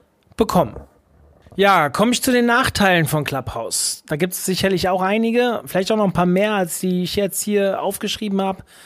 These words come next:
Aber ich hab mit fünf schon einen mehr mitgebracht als bei den Vorteilen, also belasse ich's jetzt mal dabei und fange einfach mal mit dem offensichtlichsten an, das ich auch vorhin schon mal erwähnt habe.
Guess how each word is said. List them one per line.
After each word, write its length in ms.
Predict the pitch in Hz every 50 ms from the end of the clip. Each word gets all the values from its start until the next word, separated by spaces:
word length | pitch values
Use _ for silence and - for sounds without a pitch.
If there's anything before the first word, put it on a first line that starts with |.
| - - - _ _ _ _ _ _ _ _ _ _ _ _ _ _ _ -
Aber 140 | 175 190 202
ich 100 | 196 220
hab 160 | 240 233 -
mit 120 | 247 196
fünf 260 | - - 240 254 247
schon 180 | - - 240 233
einen 240 | 190 208 214 214 208
mehr 160 | 214 220 233
mitgebracht 560 | 240 240 208 202 226 208 196 214 220 208 185
als 200 | 208 208 202 202
bei 100 | 202 196
den 140 | 190 185 170
Vorteilen, 560 | - - 214 240 233 - 208 202 202 202 196
also 360 | 175 180 180 170 190 185 196
belasse 340 | 175 165 160 170 196 196 247
ich's 120 | 240 - -
jetzt 200 | 185 165 - 170
mal 140 | 165 151
dabei 500 | 151 147 143 143 143 147 170 214 247 226
und 280 | - 190 196 196 196 165
fange 240 | - 202 220 233 226
einfach 220 | 220 208 - 208
mal 260 | 208 202 196 196 196
mit 320 | 202 196 196 185 - - 202
dem 200 | 196 190 196 -
offensichtlichsten 1120 | - 170 160 - 180 165 185 240 208 - - - 220 240 214 - - - - - 226 226
an, 320 | - 170 208 240 262 262
das 160 | 254 233 202 175
ich 80 | 180
auch 80 | 190 160
vorhin 360 | - - 180 175 196 214 208
schon 160 | - 202 196
mal 140 | 190 180 180
erwähnt 340 | 180 170 170 196 226 233 -
habe. 400 | 214 214 208 208 208 208 196 185